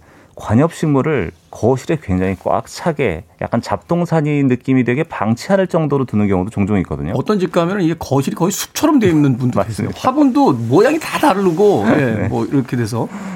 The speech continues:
Speaker 1: 좋다고 하면, 어, 너무 과하게 놓으시는 것도 좀 문제인 것 같아요. 그래서, 어,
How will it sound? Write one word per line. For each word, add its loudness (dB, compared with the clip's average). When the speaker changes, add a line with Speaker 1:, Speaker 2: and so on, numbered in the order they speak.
Speaker 1:
좋다고 2
하면, 2
어, 2
너무 2
과하게 -2
놓으시는 2
것도 -2
좀 0
문제인 2
것 -2
같아요. -6
그래서, -4
어, -2